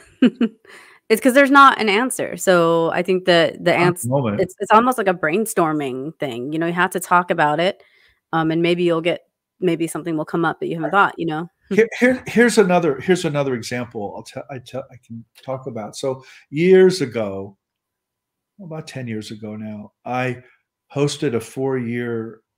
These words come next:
Speaker 2: symposium series on the paranormal and popular culture in Big Sur at Esalen. And we invited a number of people from Hollywood or, or Los Angeles up.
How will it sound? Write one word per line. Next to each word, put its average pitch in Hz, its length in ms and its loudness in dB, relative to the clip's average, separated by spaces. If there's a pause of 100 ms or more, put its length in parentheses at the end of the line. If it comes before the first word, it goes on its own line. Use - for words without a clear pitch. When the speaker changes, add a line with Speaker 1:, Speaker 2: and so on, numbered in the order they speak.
(240)
Speaker 2:
symposium 185 580 -2
series 113 420 -6
on 113 240 -10
the 110 60 -12
paranormal 110 580 -6
and 101 100 -8
popular 104 380 -12
culture 107 640 -14
in 101 240 -10 (640)
Big 107 180 -6
Sur 127 560 -2
at 104 100 -12
Esalen. 120 600 -10 (760)
And 123 400 -4 (180)
we 147 140 0
invited 143 500 0
a 156 80 -2
number 131 300 -6
of 156 80 -6
people 123 260 -6
from 143 140 -8
Hollywood 143 640 -2 (260)
or, 117 200 -10
or 127 140 -10
Los 123 280 -6
Angeles 160 540 -4
up. 82 200 -16